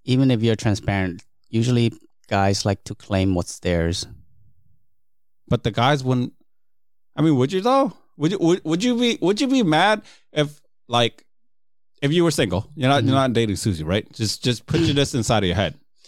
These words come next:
Speaker 2: That, don't put a fucking Great Wall of China,
Speaker 1: <laughs>
Speaker 2: right? I mean, this question goes for Susie and Fatima too. Would you guys really be offended if you guys establish that you guys are just friends with benefits, right?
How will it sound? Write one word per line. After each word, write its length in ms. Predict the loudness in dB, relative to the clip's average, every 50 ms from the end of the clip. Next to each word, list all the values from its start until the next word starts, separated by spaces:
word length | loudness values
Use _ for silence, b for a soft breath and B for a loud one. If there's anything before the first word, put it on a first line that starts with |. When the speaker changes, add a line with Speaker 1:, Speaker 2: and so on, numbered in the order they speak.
| b b b -4
Speaker 2:
That, 200 | -2 -2 -2 0
don't 200 | 0 -2 -2 -2 -6 _ _
put 160 | 0 2 2 2
a 80 | 0
fucking 360 | 0 0 0 2 2 0 0 2
Great 220 | 4 4 4 4
Wall 240 | 4 4 4 4 4
of 60 | 4 4
China, 300 | 4 4 4 4 4 4
Speaker 1:
<laughs> 140 | 4 4
Speaker 2:
right? 200 | 4 4 2 2 2 0 -2 -2 -4 -6 -2 0
I 80 | 0 2
mean, 140 | 4 4
this 160 | 2 2 2 2
question 320 | 2 2 2 2 2 2
goes 240 | 4 4 4 2 2
for 260 | 2 2 4 4 2
Susie 420 | 2 2 2 2 2 2 0 0
and 140 | 0 0 0
Fatima 380 | -2 -2 -2 0 0 0 0 0
too. 260 | 0 0 -2 -2 -2 -2
Would 260 | 0 0 0 2 2
you 100 | 2 2
guys 320 | 2 4 4 4 4 2 2
really 220 | 2 4 4 4 2
be 160 | 2 2 0
offended 540 | 0 2 2 2 2 4 2 2 0 -2 b b b b b b b _ _ _
if 320 | 0 2 2 2 0 -4 -10 _ _
you 120 | -4 -2 2
guys 260 | 2 2 2 2 0
establish 920 | -2 -2 -2 0 2 4 4 4 4 4 4 2 2 0 0 -4 -8 -10 -14 -20 _ _ _ -2
that 200 | -2 0 2 2
you 100 | 2 2
guys 480 | 2 4 4 4 2 2 0 -4 -8 -4 -2
are 100 | -2 0
just 220 | 0 0 -2 -2
friends 220 | 0 0 0 0 0
with 100 | 0 0
benefits, 580 | 0 0 0 -2 -2 -2 -2 -2 -2 -4 -8 -10 -12 -10
right? 320 | -4 -2 0 0 -2 -2